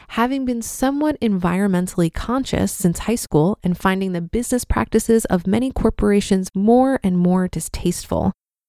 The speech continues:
I began to direct large portions of the monies in my T I A A accounts, as well as my Roth,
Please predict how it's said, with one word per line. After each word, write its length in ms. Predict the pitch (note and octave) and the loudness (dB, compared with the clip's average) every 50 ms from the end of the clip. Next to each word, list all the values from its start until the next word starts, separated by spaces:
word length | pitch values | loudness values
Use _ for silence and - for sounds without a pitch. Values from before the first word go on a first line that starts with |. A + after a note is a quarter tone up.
| _ _ - | _ _ -4
I 180 | - B3 D4 D#4 | 0 2 2 2
began 360 | D#4+ D#4 - C#4 C4 B3+ B3 | 2 2 0 0 -2 -2 -2
to 120 | - A#3+ | -2 -2
direct 500 | G3+ - F#3+ F#3 F3+ F#3 F#3+ G3 - - | 0 0 0 0 2 2 2 0 0 -2
large 500 | F3+ F3 F3 F3+ F#3+ A3 B3+ C#4 - - | -4 0 2 2 4 4 2 2 0 -2
portions 560 | - - G#3 F#3+ F3+ - E3+ D#3+ D#3+ E3 D#3+ - | -2 0 0 0 0 2 2 2 4 2 2 0
of 160 | - E3+ E3 | 0 0 2
the 80 | E3+ | 2
monies 400 | E3+ E3+ F3 G3+ A3 A#3 A#3+ A3+ | 2 2 2 2 2 2 0 0
in 160 | - - F#3 F3 | 0 -2 0 0
my 200 | E3 E3 E3+ - | 0 0 -2 -4
T 260 | - - - A3+ B3 A#3+ | -6 -4 -2 0 0 2
I 280 | - G3 F#3+ F#3+ F#3+ - | 2 2 2 2 0 0
A 340 | F3+ F3 F3 - A#3 C4+ C#4 | 0 0 0 0 0 2 2
A 20 | |
accounts, 480 | B3+ - - - D#3+ D#3+ D#3+ E3 - - _ _ _ _ _ - | 0 0 -2 -4 -4 -2 -4 -4 -8 -14 _ _ _ _ _ -6
as 160 | G#3 F#3+ F#3 | -4 -2 0
well 300 | F#3+ G3 A#3 C4 D4+ D#4+ | 2 2 2 2 2 0
as 160 | D#4 C#4+ - | 0 0 0
my 140 | F#3 E3+ E3 | 0 0 2
Roth, 380 | D#3 D#3 D#3 D#3+ D#3+ D#3+ - | 2 2 2 0 0 -2 -4